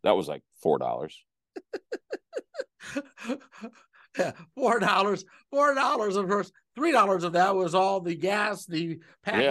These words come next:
Speaker 2: packaging, and, uh, yeah, the, the, uh, labor costs. But, um,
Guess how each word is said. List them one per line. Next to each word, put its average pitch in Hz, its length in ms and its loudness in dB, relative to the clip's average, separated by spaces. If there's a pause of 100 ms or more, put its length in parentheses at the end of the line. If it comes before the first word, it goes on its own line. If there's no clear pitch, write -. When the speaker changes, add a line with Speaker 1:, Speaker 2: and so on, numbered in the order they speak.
(180)
Speaker 2:
packaging, 196 320 2
and, 175 280 0
uh, 165 420 2
yeah, 156 380 0 (300)
the, 190 280 2 (500)
the, 156 240 -2
uh, 147 80 2
labor 202 320 4
costs. 139 380 0
But, 139 320 -4
um, 143 420 2